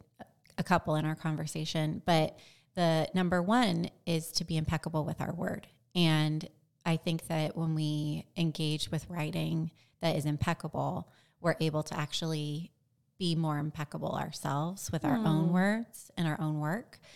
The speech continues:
Speaker 1: Signing up and subscribing to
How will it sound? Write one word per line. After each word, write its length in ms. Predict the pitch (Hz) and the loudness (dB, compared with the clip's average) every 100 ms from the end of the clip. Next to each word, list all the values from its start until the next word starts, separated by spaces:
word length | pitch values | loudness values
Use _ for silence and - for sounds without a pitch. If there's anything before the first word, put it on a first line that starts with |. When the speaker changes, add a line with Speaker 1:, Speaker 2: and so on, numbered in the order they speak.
| - - - - | -18 -18 -10 0
Speaker 1:
Signing 340 | 190 185 175 | 2 4 2
up 160 | 165 - | 0 -2
and 440 | 160 156 151 151 165 _ | -2 0 0 -2 -6 _
subscribing 640 | - 175 - 165 160 160 160 | -10 -8 -4 -4 -2 -2 -2
to 640 | - 165 156 156 160 170 | -2 -2 -2 -2 -2 -4